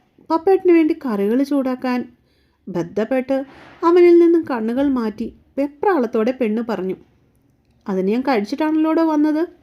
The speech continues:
അടുത്തേക്ക് വന്ന് നിന്നവൻ്റെ ശരീരത്തിൽ നിന്നും മെഡിമിക്സ് സോപ്പിൻ്റെ സുഗന്ധം അവളുടെ നാസികയിൽ തുളച്ചു കയറി. "അതെയോ?"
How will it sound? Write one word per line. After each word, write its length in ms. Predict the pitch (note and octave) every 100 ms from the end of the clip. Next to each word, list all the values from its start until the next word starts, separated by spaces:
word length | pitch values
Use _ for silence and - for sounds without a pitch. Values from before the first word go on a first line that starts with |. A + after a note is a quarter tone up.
| _ _ _ _ _ _ -
അടുത്തേക്ക് 500 | F#3 F#3 G#3 G#3 C#4
വന്ന് 220 | C#4 D4
നിന്നവൻ്റെ 460 | D4 C#4 C#4+ C#4+
ശരീരത്തിൽ 560 | D4 C#4+ B3 B3+ C4 C#4
നിന്നും 280 | C4+ B3+ C4+ C#4+ _ _ _ -
മെഡിമിക്സ് 540 | G4 G4 G4 F#4 E4+
സോപ്പിൻ്റെ 480 | D#4 G#3+ G#3 G3 A3
സുഗന്ധം 500 | A#3 G3 F3+ F#3+ G#3 - -
അവളുടെ 300 | F4+ G4+ E4+
നാസികയിൽ 580 | A#3 G3+ G3 A3 F#3+ A3+
തുളച്ചു 400 | C4+ A3+ G3+ D4
കയറി. 320 | C4+ G3+ G3+ - _ _ _ _ _ _ _ -
"അതെയോ?" 380 | G#3 G3+ B3+ A#3+